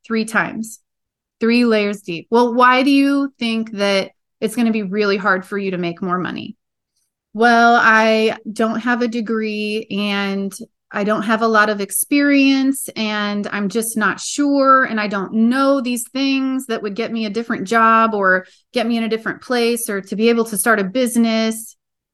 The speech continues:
Okay, why do you believe those things about yourself? "Well, growing up, both of my parents worked in,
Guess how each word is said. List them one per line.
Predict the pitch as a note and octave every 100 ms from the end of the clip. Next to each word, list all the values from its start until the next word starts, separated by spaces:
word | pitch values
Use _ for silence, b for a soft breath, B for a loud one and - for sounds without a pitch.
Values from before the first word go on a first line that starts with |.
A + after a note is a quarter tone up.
| _ _ _
Okay, | - A#3+ A#3+
why | G3+ G#3 G3+ G#3 A#3
do | B3+ B3+
you | A#3+
believe | A3+ A#3 A3+ D4+
those | G#3 F3+
things | - D#3+ F#3+
about | G3 -
yourself? | - F#3 - - - _ _ _ _ _ -
"Well, | A#3+ A#3+ A#3+
growing | A#3+ C4+ C#4
up, | C4+ A3+
both | A#3+ B3+
of | C4
my | C4
parents | B3+ B3+ B3 B3 B3 -
worked | A3 A3+ A#3 A#3
in, | - A3+ A3 G#3+ A3 -